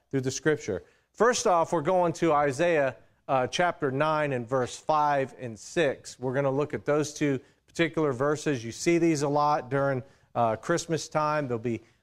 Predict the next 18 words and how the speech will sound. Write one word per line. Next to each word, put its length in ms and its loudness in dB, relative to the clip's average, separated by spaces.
on 240 -2
ornaments 720 0
and 180 -8
Christmas 480 0
cards 480 2
and 80 -2
everything 440 0
else. 400 0
It's 220 0
an 80 2
important 640 0
verse. 440 -2
It's 200 -8
important 500 0
because, 580 0
uh, 180 4
this 260 2
is 280 2